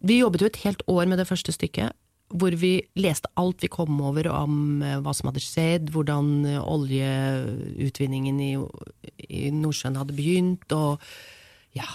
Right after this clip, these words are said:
og, og hvordan, eh, hva, hvordan ville det gå videre med Norge som ble, skulle liksom bli oljesjeiker nå,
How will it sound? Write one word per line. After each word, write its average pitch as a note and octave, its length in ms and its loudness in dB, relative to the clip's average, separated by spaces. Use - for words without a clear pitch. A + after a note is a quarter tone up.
og, C#3+ 340 0
og D#3 340 0
hvordan, D3+ 480 4
eh, C#3+ 400 2
hva, G3+ 160 6
hvordan F#3 380 4
ville E3 160 6
det D3+ 160 4
gå E3 180 6
videre F3 540 4
med E3+ 440 2
Norge C#3+ 340 2
som E3+ 180 0
ble, C#3 440 2
skulle D#3 340 0
liksom C#3 320 0
bli C#3+ 180 2
oljesjeiker C#3 880 2
nå, A3+ 80 4